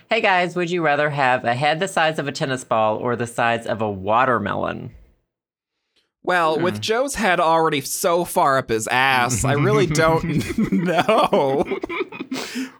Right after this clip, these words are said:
Speaker 2: What
Speaker 1: it has
Speaker 2: size
Speaker 1: to
Speaker 2: is
Speaker 1: go
Speaker 2: your
Speaker 1: on my
Speaker 2: head,
Speaker 1: ass,
Speaker 2: Joe?
Speaker 1: I'll take a tennis ball head. I ha-, I already have a tiny head. I have to buy
Speaker 2: Mm-hmm.
Speaker 1: children's baseball caps.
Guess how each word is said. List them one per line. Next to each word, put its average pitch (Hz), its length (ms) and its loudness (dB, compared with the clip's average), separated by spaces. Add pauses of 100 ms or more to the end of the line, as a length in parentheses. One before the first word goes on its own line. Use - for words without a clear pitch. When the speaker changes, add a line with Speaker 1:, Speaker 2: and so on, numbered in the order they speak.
Speaker 2:
What 214 240 2
Speaker 1:
it 190 80 4
has 214 280 4
Speaker 2:
size - 20 -6
Speaker 1:
to 214 100 2
Speaker 2:
is 175 60 -2
Speaker 1:
go 185 60 4
Speaker 2:
your 175 100 6
Speaker 1:
on 170 80 2
my 151 140 4
Speaker 2:
head, - 80 -2
Speaker 1:
ass, 147 320 4
Speaker 2:
Joe? 151 100 0
Speaker 1:
I'll 139 160 2
take 165 220 -2
a 120 140 2
tennis 131 420 0
ball 104 240 0
head. 107 260 -2
I 160 200 2
ha-, 247 200 2
I 156 260 4
already 139 320 0
have 120 200 2
a 101 80 -4
tiny 107 640 -4
head. 104 400 -4 (320)
I 160 120 0
have 185 100 -2
to 214 80 -2
buy 147 160 2
Speaker 2:
Mm-hmm. 127 100 -4
Speaker 1:
children's 127 540 -2
baseball - 480 -2
caps. - 560 -10